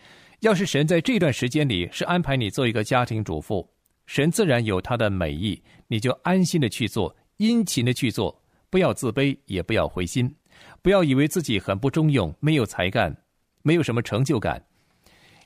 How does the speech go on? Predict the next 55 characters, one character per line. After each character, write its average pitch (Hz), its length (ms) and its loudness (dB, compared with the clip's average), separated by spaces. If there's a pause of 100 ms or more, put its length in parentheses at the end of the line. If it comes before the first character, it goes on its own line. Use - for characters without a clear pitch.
要 220 120 4
是 196 100 0
神 139 240 0
安 196 200 0
排 127 160 2
你 95 260 -2 (320)
担 196 240 2
任 156 160 4
这 190 100 2
个 139 120 2
角 98 220 0
色， - 360 -4 (300)
这 208 200 2
就 139 160 0
是 123 160 -2
你 87 280 -2
今 151 200 0
天 131 160 0
的 90 60 -2
侍 87 160 -6
奉。 - 240 -6 (680)
你 151 80 2
要 143 160 2
尽 214 260 0
心 185 220 0
竭 127 180 -2
力 143 140 0
做 156 160 -2
到 120 120 2
最 123 220 -2
好， - 300 -4 (240)
神 147 260 0
自 226 160 -2
然 131 160 2
会 127 140 -2
赏 78 320 -2
赐 - 180 -4
你， 78 240 -4 (420)
你 139 160 2
可 135 120 0
以 131 80 2
得 139 180 0
着 110 460 0
从 156 240 0
神 117 200 0
来 101 120 0
的 101 120 -2
荣 85 220 -4
耀。 95 260 -2 (480)
神 160 200 0
要 180 160 4
赐 - 240 -4
福 147 140 -2
给 131 180 -2
你， 90 260 -4